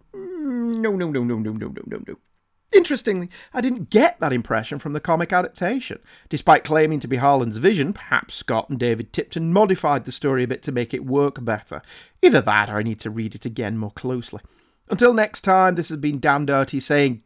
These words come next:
"Let's get the hell out of here." P S, I'm waiting for you to finish your Voyager rewatch retrospective before giving my overall thoughts on the subject. Yes, it did seem like the Tiptons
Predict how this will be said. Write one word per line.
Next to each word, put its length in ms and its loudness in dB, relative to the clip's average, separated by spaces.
"Let's 180 -12
get 220 -2
the 160 -6
hell 260 2
out 200 2
of 120 -12
here." 200 -10
P 160 8
S, 180 4
I'm 160 0
waiting 360 0
for 120 -12
you 100 -6
to 100 -12
finish 340 -2
your 140 0
Voyager 420 2
rewatch 420 -4
retrospective 840 -8
before 260 -6
giving 260 -6
my 200 -8
overall 560 2
thoughts 580 0
on 420 -4
the 100 0
subject. 580 -4
Yes, 560 4
it 300 -4
did 220 -2
seem 520 -2
like 180 -4
the 80 -10
Tiptons 720 -10